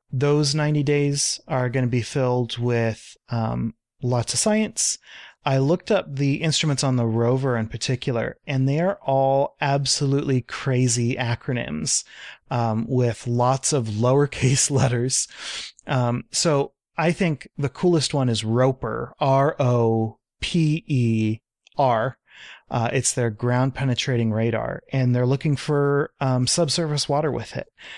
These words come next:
Uh, that's, uh, great. Um, could you imagine finding, you know, a giant subsurface reservoir in the middle of Utopia Planitia? Like,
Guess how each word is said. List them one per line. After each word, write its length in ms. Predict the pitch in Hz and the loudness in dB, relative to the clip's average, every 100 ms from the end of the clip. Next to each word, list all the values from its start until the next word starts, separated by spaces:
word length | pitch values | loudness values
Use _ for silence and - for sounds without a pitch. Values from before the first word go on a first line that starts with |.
| - _ - | -20 _ -4
Uh, 240 | 113 107 | -2 0
that's, 560 | 110 120 - - - - _ | 0 0 0 -4 -4 -6 _
uh, 80 | 165 | -4
great. 400 | 113 123 120 113 _ - - - - | 0 2 2 -2 _ -20 -18 -16 -2
Um, 240 | 120 117 | 0 2
could 180 | - 131 | 2 2
you 80 | 143 | 4
imagine 380 | 135 131 135 127 | 4 2 2 0
finding, 640 | 139 131 127 123 120 120 | 0 2 2 2 0 -2
you 180 | - 127 | 0 2
know, 240 | 117 107 | 2 2
a 100 | 110 | 2
giant 460 | 110 127 120 120 - | 2 0 2 0 0
subsurface 880 | - 131 113 - 131 110 - 110 - | 0 0 0 0 0 -2 -2 -2 0
reservoir 800 | 120 113 113 113 110 110 110 107 | 0 2 0 0 0 2 0 0
in 200 | - 127 | 2 2
the 60 | |
middle 220 | 120 147 | 4 4
of 100 | 175 | 4
Utopia 440 | 180 175 175 175 165 | 2 0 0 2 0
Planitia? 500 | 170 165 139 - - | 0 0 0 -2 -4
Like, 380 | - 135 - | -4 -4 -8